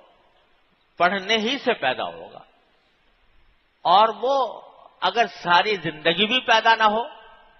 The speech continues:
तो कोई मुजायका नहीं। तो इसी सिलसिले में एक अहम बात जो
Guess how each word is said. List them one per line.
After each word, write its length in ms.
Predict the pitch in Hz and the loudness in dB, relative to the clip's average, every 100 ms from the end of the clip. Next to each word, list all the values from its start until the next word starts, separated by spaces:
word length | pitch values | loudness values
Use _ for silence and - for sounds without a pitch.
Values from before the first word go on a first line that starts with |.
| _ _ _ _ _ _ | _ _ _ _ _ _
तो 100 | 180 | -4
कोई 360 | - 196 262 359 - - _ _ _ _ _ _ _ - | -2 -2 -2 -8 -20 -20 _ _ _ _ _ _ _ -10
मुजायका 520 | 156 135 127 - 135 | -6 -2 -4 -4 -8
नहीं। 220 | 127 123 - _ _ _ _ _ _ _ _ _ _ _ _ _ _ _ | -8 -16 -20 _ _ _ _ _ _ _ _ _ _ _ _ _ _ _
तो 80 | 202 | -14
इसी 440 | - 220 - 294 277 | -12 -12 -12 -12 -12
सिलसिले 600 | - 208 - 208 226 226 | -14 -14 -10 -8 -6 -8
में 440 | 208 214 208 - | -10 -10 -10 -14
एक 300 | - 190 - | -14 -12 -10
अहम 380 | 160 175 214 190 | -8 -6 -8 -6
बात 340 | 160 165 165 151 | -2 -2 -4 -10
जो 420 | 151 131 127 | -10 -10 -14